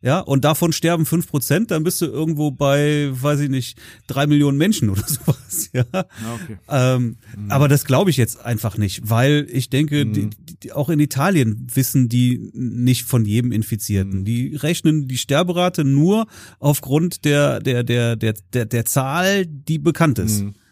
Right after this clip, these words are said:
Speaker 2: Ja.
Speaker 1: Ja, und, und das verwischt das Ergebnis aus meiner Sicht, denke ich.
Speaker 2: Mhm. Ja. Ja. Und Italien hat einfach zu spät reagiert oder hat ein schlechteres Gesundheitssystem,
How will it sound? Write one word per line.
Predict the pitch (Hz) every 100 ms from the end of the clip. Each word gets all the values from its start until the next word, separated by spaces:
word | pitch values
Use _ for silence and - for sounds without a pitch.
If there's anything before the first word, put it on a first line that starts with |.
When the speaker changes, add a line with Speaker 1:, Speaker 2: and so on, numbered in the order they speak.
| _ _ _ _ _ - 110
Speaker 2:
Ja. | 110 101
Speaker 1:
Ja, | 104 139
und, | - 123 127 123
und | 131 120 110
das | 127 - -
verwischt | - 131 110 147 139
das | 120
Ergebnis | 123 107 156 104 90
aus | 95 87
meiner | 110 117 104 87
Sicht, | 85 - -
denke | 104 98 95
ich. | 98 113
Speaker 2:
Mhm. | 104 107 _ _ -
Ja. | 107 104 _ _ _ _ _ _ _ _ _ _ _ _ _ _ _ _ -
Ja. | 104 104 101 _ _ _ - - -
Und | - 135
Italien | 123 135 170 156
hat | 156 147
einfach | 143 143
zu | -
spät | 127 143 123
reagiert | 131 120 139 113
oder | 110 113 113 104 _ _ _ _ _ _ _ _ _ _ _ - _ - - - - - _
hat | 117
ein | 117 - -
schlechteres | 139 127 120
Gesundheitssystem, | 123 120 123 117 110 - 113 104